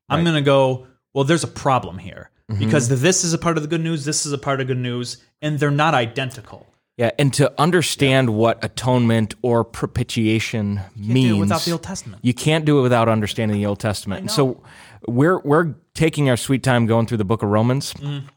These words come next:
Speaker 2: at, uh, at Centerpoint, which I think it's gonna end up being, like, a forty-six or forty-seven week series.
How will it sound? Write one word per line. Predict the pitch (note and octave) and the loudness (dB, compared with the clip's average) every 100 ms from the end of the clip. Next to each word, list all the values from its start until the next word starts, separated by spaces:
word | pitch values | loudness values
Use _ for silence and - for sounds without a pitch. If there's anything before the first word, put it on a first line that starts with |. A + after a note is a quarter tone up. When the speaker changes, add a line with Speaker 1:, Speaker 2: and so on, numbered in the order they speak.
| _ _ | _ _
Speaker 2:
at, | A#2+ G#2+ - | 0 0 0
uh, | G#2+ - | -2 0
at | A2+ - | -2 0
Centerpoint, | B2+ A#2+ - B2+ C3 | 0 0 0 -2 -2
which | - A2 - - | -2 -2 -2 -6
I | |
think | A2 C3 A#2+ | -4 -2 -4
it's | - | -2
gonna | B2 G#2+ | 0 2
end | A2 | 2
up | G#2 | 2
being, | G2+ G#2 | 2 2
like, | G#2 F#2+ | 2 -2
a | |
forty-six | F2+ - G#2 G2 - A2 - | -6 -4 -4 -2 -2 -4 -4
or | G#2 | -8
forty-seven | - G#2 G2+ G#2 G2+ F#2+ | -6 -4 -4 -2 -4 -2
week | G2 | -4
series. | - G#2 G2 G2 F#2+ | -2 -4 -2 -4 -8